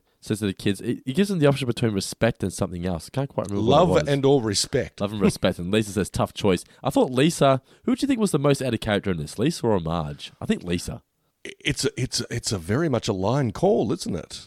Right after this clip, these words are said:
Speaker 2: Uh, I'm gonna say Marge.
Speaker 1: Okay.
Speaker 2: 'Cause I think she's sort of more demonstrative and s-, and, and very much a one eighty flip from the way we normally see her. Uh, and it's also the same with Lisa, but she's not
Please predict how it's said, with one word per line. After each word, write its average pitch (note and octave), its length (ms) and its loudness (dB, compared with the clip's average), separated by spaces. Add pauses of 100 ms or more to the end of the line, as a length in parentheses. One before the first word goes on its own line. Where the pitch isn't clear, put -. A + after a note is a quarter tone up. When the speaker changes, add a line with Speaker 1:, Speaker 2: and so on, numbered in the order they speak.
Speaker 2:
Uh, A#2 400 4
I'm C3+ 160 2
gonna A3+ 340 0
say E3+ 280 2
Marge. G2 880 -4 (120)
Speaker 1:
Okay. A#2+ 320 0
Speaker 2:
'Cause G#2 200 2
I - 40 0
think D3+ 160 2
she's C3 440 -4 (500)
sort B2+ 280 -2
of G#2+ 40 0
more A#2 240 4
demonstrative G2 1080 -2 (120)
and A2 120 -2
s-, - 200 -4
and, A2 220 -4
and G#2+ 200 -2
very G#2+ 360 2
much G2+ 220 -2
a G#2 40 -2
one G2 260 -2
eighty G2 260 -2
flip - 480 -6 (580)
from G#2+ 220 0
the G#2 60 4
way G#2 200 4
we G2 140 0
normally F#2+ 340 -2
see F#2+ 280 -4
her. F#2+ 200 -6 (300)
Uh, C#3 60 -4 (200)
and A3 160 2
it's - 360 -4
also F#3 280 2
the A#2+ 100 0
same A2+ 220 0
with G#2 120 0
Lisa, G#2+ 280 0
but G2 180 -6
she's F#2+ 220 -8
not G#2 340 -2